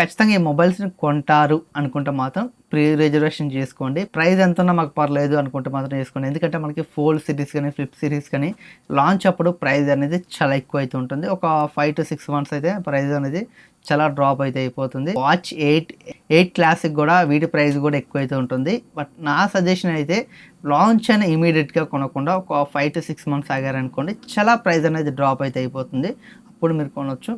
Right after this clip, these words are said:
But ఒకవేళ మీకు, మీ దగ్గర డబ్బులు ఉన్నాయి, మీరు కొనాలనుకుంటే కొనొచ్చు. మీరు కొనాలనుకుంటే ఫస్ట్ అయితే ప్రీ రిజర్వేషన్ చేసుకోండి. ప్రజెంట్ లాంచ్ అయిన అమ్మటే నేను కొంటాను అనుకుంటే మీరు ప్రీ రిజర్వేషన్ చేసుకోండి.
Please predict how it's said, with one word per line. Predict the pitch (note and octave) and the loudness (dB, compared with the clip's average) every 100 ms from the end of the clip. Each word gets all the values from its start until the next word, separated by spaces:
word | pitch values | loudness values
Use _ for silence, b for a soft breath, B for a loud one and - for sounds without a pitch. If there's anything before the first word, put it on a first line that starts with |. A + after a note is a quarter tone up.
| F3+ | -6
But | D3+ D3+ | -6 -2
ఒకవేళ | D#3 E3+ F3 | 0 2 2
మీకు, | E3+ E3+ E3+ E3 E3 | 2 4 4 4 0
మీ | D#3+ D3+ | 0 0
దగ్గర | C#3+ C#3+ | 0 0
డబ్బులు | C#3+ C#3 D3 | 0 0 -2
ఉన్నాయి, | D3 C#3 | -2 -4
మీరు | C#3 - | -6 -6
కొనాలనుకుంటే | C3 C3+ C3 B2+ C3+ G3 C#4+ B B - - | -4 -4 -4 -6 -6 -6 -6 B B -8 -2
కొనొచ్చు. | D#3 D3+ - C4 F#4 - | -2 -2 -4 -8 -8 -8
మీరు | F3 - | -6 -4
కొనాలనుకుంటే | D3 D#3+ D#3 D3 D3+ A3 - | 0 0 0 -4 -6 -8 -8
ఫస్ట్ | - - | -8 -6
అయితే | G3 A3+ B B B B _ | -6 -6 B B B B _
ప్రీ | F3 G#3+ | 2 4
రిజర్వేషన్ | G3+ F3 E3 - D3 | 4 4 2 -2 -2
చేసుకోండి. | C#3 - C#3 C3+ D3 - | -2 -4 -4 -2 -4 -2
ప్రజెంట్ | D#3 C#3+ E3+ E3 C#3+ | -2 2 2 2 2
లాంచ్ | C#3+ D#3+ - | 4 2 0
అయిన | D#3 D3 | 0 0
అమ్మటే | D3 D3+ D#3 | -2 -2 -2
నేను | C#3 C#3 | -4 -4
కొంటాను | C3+ C#3 C#3 | -4 -4 -4
అనుకుంటే | C3+ B2+ C3+ C#3 | -4 -6 -6 -4
మీరు | C#3+ C4 E3 | -4 -2 2
ప్రీ | F3 F3+ | 4 6
రిజర్వేషన్ | E3+ E3+ F3+ F3+ D3 | 4 4 2 0 -2
చేసుకోండి. | D3 - D#3+ | -2 -2 -2